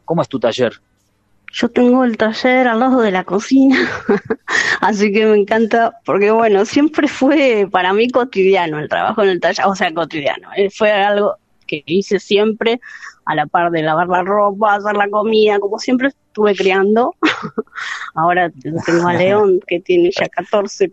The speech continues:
Speaker 2: pero bueno, antes ya crié a otros dos hijos varones que ahora son grandes, adultos, y siempre fue como el taller, algo, ponía la olla, pongo la olla para, para
Speaker 1: Sí.
Speaker 2: empezar alguna comida y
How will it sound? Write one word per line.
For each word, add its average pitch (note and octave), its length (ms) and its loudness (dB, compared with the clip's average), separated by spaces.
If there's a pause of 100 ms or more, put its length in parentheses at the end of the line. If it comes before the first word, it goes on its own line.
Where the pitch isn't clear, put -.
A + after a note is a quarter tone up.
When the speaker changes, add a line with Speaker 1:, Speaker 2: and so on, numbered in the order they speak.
Speaker 2:
pero E3 180 -2
bueno, F3 300 2
antes F#3+ 500 -2
ya E3+ 140 -2
crié F3 380 0
a F3 80 0
otros F#3 300 -4
dos F#3+ 400 -4 (480)
hijos F#3+ 440 -2
varones F3 460 0
que - 100 -6
ahora C#3 220 -4
son E3 180 -10 (220)
grandes, D#3+ 560 -4
adultos, D#3+ 580 -4 (400)
y F#3+ 600 4
siempre B3 320 0
fue A#3 200 0
como F3+ 320 2
el - 220 -8
taller, A3 400 -2
algo, G3 580 0 (160)
ponía F3+ 320 0
la F3+ 180 2
olla, G3 480 -2
pongo G3 480 0 (200)
la E3 200 2
olla F3+ 260 0
para, - 260 -6 (180)
para - 120 0
Speaker 1:
Sí. - 80 0
Speaker 2:
empezar G#3 320 0
alguna F#3+ 400 2
comida G3 580 2
y D3 180 -4